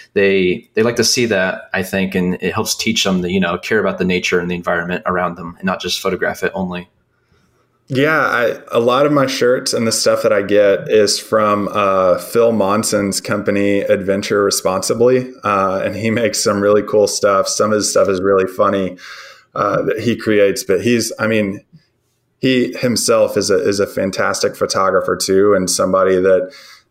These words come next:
Speaker 2: I think we've built a friendship over Instagram and, and messaging back and forth too. And, uh, his shirts are really comfortable. I'll go ahead and plug his company there.
Speaker 1: <laughs> That's, that sounds great.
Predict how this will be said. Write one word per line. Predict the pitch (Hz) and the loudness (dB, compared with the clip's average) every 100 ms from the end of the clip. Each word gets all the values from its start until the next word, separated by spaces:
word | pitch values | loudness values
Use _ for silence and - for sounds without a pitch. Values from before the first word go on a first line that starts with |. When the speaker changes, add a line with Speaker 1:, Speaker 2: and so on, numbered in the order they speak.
| - | -8
Speaker 2:
I | 95 95 | -2 -2
think | - 95 92 - - | 0 0 -2 -8 -12
we've | 107 107 98 | -2 -2 0
built | 104 98 | 0 2
a | 104 | 0
friendship | 98 101 104 - 98 107 - | 0 -2 -2 2 2 2 2
over | 107 98 98 | 0 2 0
Instagram | 101 101 - 95 92 98 104 95 | -2 -2 -2 0 0 0 0 0
and, | 95 | -2
and | 101 98 | -2 0
messaging | 95 95 104 98 98 | 0 -2 -4 -4 -2
back | 92 90 | -2 -2
and | 101 95 | -4 -4
forth | 101 95 95 - | 2 4 4 0
too. | - 107 104 95 | -4 0 2 4
And, | 90 87 - - | 2 -2 -8 -10
uh, | 98 92 98 _ | -8 -8 -14 _
his | - | -4
shirts | 92 95 101 - | -2 0 0 0
are | 98 | 2
really | 98 92 | 2 2
comfortable. | 95 95 101 90 87 - | -2 -4 0 2 2 0
I'll | 101 104 | -2 -2
go | 120 107 | 0 2
ahead | 104 98 | 2 0
and | 92 | 0
plug | 104 95 | 2 2
his | 95 90 | 0 -4
company | 104 95 98 90 | -4 -4 -2 2
there. | 87 90 - _ - - - - | 2 0 -4 _ -20 -18 -10 -6
Speaker 1:
<laughs> | 131 - - - - - - - - - | -4 -4 -6 -10 -14 -14 -14 -18 -20 -16
That's, | - - | -6 -4
that | 156 107 | -2 -2
sounds | 104 92 | -2 -2
great. | - 104 95 95 | 0 0 0 -6